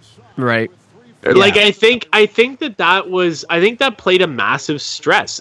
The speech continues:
Speaker 2: A-, after every game, we're sitting there going, "Okay, is he gonna stay or is he gonna go?" Right? I think that even this year, if, and I, and I'm bringing it back to the point before,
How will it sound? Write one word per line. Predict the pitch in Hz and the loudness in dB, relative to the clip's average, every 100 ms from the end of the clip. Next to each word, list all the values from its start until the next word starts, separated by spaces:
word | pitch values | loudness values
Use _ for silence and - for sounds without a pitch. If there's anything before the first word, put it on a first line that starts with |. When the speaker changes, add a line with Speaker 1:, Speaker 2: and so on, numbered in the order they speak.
| - | -2
Speaker 2:
A-, | 139 - | 0 2
after | 165 - 147 | 0 0 -2
every | 151 190 | 2 0
game, | 156 143 160 | 0 -2 0
we're | 156 139 | 0 -2
sitting | - 143 151 | 0 0 2
there | 147 | 2
going, | 139 131 - | 2 2 -2
"Okay, | 120 - 123 104 - _ _ _ _ - | -8 0 0 0 -6 _ _ _ _ -4
is | 156 | -2
he | 151 | 2
gonna | 143 135 | 2 2
stay | - 135 139 | 2 4 4
or | |
is | 135 | 2
he | 123 | 0
gonna | 120 107 | -2 -4
go?" | - _ _ _ | -8 _ _ _
Right? | - 131 165 - _ - | 0 2 2 -4 _ 0
I | 175 | 0
think | 180 - 170 185 - | 0 -2 -4 -4 -4
that | 185 143 127 _ 175 | 0 0 0 _ -8
even | 170 156 135 | -2 -2 -2
this | 120 190 - | 0 -2 -2
year, | 143 117 98 98 _ _ _ _ _ _ _ - | -4 -2 -2 -4 _ _ _ _ _ _ _ 2
if, | 202 190 - - | 4 2 0 0
and | 156 147 | 0 4
I, | 147 | 2
and | 151 | 2
I'm | 151 | -2
bringing | 147 180 | 0 0
it | 165 | 0
back | 147 151 | 0 -2
to | - | 0
the | 131 | -2
point | - 139 | 0 -2
before, | 123 113 156 123 107 | -2 -4 0 0 0